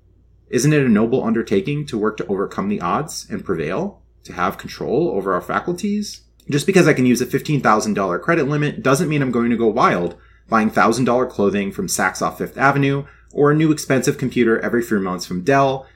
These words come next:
even if they allow orders to go on their website. Make purchases, pay off the credit card bill in full. Life's pretty easy, Dave. Here are some really easy ways to beat that system that Dave talks about.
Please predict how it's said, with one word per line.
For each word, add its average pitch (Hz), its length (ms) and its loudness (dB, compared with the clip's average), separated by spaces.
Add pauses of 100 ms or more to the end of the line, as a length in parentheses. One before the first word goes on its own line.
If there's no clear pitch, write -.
(140)
even 156 220 2
if 143 100 0
they 127 120 4
allow 107 340 2
orders 117 400 2
to - 80 -8
go 107 160 2
on 101 100 0
their 98 100 0
website. 87 540 -2 (380)
Make 120 180 2
purchases, 151 520 4
pay 110 180 -2
off 110 140 0
the - 60 -6
credit 107 240 0
card 101 240 0
bill 104 260 4
in 98 80 -6
full. 151 580 0
Life's 113 400 -4
pretty 165 300 -4
easy, 139 340 0
Dave. 90 460 -2 (680)
Here 165 140 4
are 170 40 6
some 160 260 4
really 151 220 6
easy 131 260 2
ways 127 240 4
to 143 100 0
beat 147 280 0
that 92 180 -2
system 90 300 -6
that 87 120 -6
Dave 90 220 -4
talks 87 300 -8
about. 85 360 -8